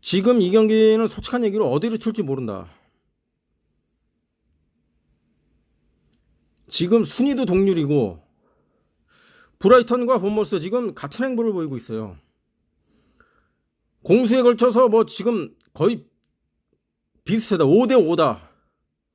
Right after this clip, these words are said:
그렇게 봤을 때 브라이턴 핸디 마이너스 일 점 영 패를 가져가는 것이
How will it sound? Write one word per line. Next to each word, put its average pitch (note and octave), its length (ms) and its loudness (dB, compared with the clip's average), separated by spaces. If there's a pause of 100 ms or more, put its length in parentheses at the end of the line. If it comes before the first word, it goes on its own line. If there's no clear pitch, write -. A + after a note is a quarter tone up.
(1200)
그렇게 G#3 220 -2
봤을 A3 260 2
때 A3+ 200 4 (600)
브라이턴 G3+ 580 2
핸디 B3 380 2
마이너스 G#3+ 400 2
일 A#3+ 180 -6
점 B3 220 0
영 F3 160 -4
패를 A#3+ 260 -4
가져가는 E3+ 360 -4
것이 D3 680 -6